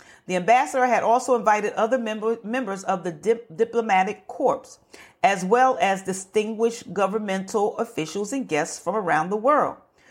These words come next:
Previous to this gathering," he said, "I had already become well acquainted with the premier.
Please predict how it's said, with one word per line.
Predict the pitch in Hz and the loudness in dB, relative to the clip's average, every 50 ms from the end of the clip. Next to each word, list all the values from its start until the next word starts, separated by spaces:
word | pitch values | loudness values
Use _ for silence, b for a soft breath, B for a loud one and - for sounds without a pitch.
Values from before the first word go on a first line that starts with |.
| b b b b b b b b b b b b b b b _ | b b b b b b b b b b b b b b b _
Previous | - - - 330 370 415 466 403 381 370 - | -8 -2 0 2 4 4 4 2 2 0 -2
to | - 302 | -4 -4
this | 285 311 294 | -4 -6 -2
gathering," | 269 254 240 214 190 175 165 170 170 180 | 2 2 4 4 4 2 2 0 -4 -6
he | 185 208 202 | -6 -8 -4
said, | 190 - 226 | -2 0 2
"I | 214 208 | 2 2
had | 214 196 185 185 - | 2 2 2 4 4
already | 220 247 269 294 302 311 294 | 4 4 4 4 2 0 -2
become | 240 262 - - 269 214 202 196 | -4 -6 -2 0 0 0 2 2
well | 214 226 247 269 277 - | 4 4 4 4 2 0
acquainted | 214 196 - - 240 226 240 226 220 - 190 | -4 -6 -4 -2 -2 -2 -2 -4 -6 -4 -4
with | 208 208 208 - | -4 -4 -4 -6
the | 196 | -10
premier. | 190 - - 220 196 202 185 156 139 - - | -10 -8 -8 -8 -4 -2 -2 -2 -2 -4 -10